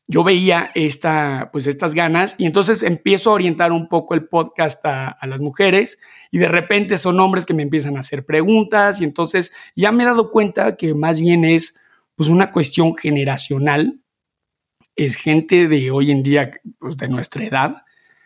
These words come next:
que tienen ganas de escuchar, pues, lo que dices, un, un contenido científico explicado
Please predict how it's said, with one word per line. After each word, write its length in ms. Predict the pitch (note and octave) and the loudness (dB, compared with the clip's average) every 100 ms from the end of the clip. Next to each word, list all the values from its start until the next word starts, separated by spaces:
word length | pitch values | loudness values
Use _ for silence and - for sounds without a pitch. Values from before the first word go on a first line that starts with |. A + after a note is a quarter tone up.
| _ _ | _ _
que 120 | - | -8
tienen 400 | C3 D#3+ F#3 G3 | -2 2 4 4
ganas 340 | F3 E3 F3 D#3+ | 2 2 0 0
de 60 | |
escuchar, 680 | - - C#3+ - D#3 D#3 G#3+ | -6 -8 -8 0 2 2 -2
pues, 420 | - C3 - - _ | -6 -6 -8 -12 _
lo 180 | G3+ C3+ | -6 -2
que 80 | C3+ | 0
dices, 560 | C#3 F3 F#3 C3+ - | 0 0 0 -2 -2
un, 180 | D3+ D#3+ - | 0 0 2
un 340 | D#3+ E3 F3+ | 4 4 2
contenido 640 | - D#3+ D#3 C#3+ C#3 D#3+ G#3+ | 0 0 0 0 2 2 0
científico 760 | - C#3 C3 D3 E3 - D#3 | -2 -2 -4 -4 -4 0 0
explicado 840 | C3 - - - C#3+ D3+ G3+ - | 0 -8 -12 -6 -2 2 0 -2